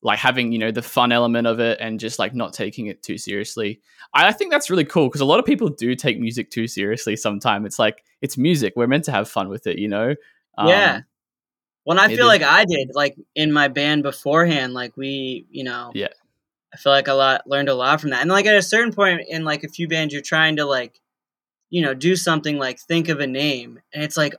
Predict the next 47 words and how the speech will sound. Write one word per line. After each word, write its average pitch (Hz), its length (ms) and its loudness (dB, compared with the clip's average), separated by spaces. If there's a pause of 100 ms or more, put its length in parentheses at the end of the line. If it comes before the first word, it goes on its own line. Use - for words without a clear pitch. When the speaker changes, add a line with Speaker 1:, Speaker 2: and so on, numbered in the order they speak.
(100)
Speaker 2:
almost 202 520 2
impossible 143 1120 0 (640)
to, 151 120 -2
like, 127 280 -2
sit 180 420 0
down 135 720 2 (420)
and, 135 80 -10
like, 131 200 -4
have 147 300 2
a 147 80 -2
group 165 400 0
think 165 340 -2
about 139 360 2
it 131 140 0
and 131 120 -6
everyone's 143 540 -4
being 143 300 -6
serious 147 600 -2
and, 135 100 -8
like, 135 180 -6
come 170 340 2
up 175 200 4
with 151 140 -2
something 143 400 -4
that's 135 180 -6 (100)
actually 143 1000 -2 (420)
Speaker 1:
Mm. 113 360 2
Speaker 2:
gonna 156 180 2
be 101 160 0 (120)
cool. 226 200 6
'Cause, 160 140 -2
like, 180 120 4
even 220 200 0
if 226 120 0
it 208 140 2
sounds 180 380 2
kinda 190 260 0
cool, 175 280 2
I 170 140 8
feel 170 120 4
like 165 100 4
it's 165 100 -10
gonna 165 180 0
sound, 151 340 2
like, 147 140 0
a 143 80 -2
little 160 1000 4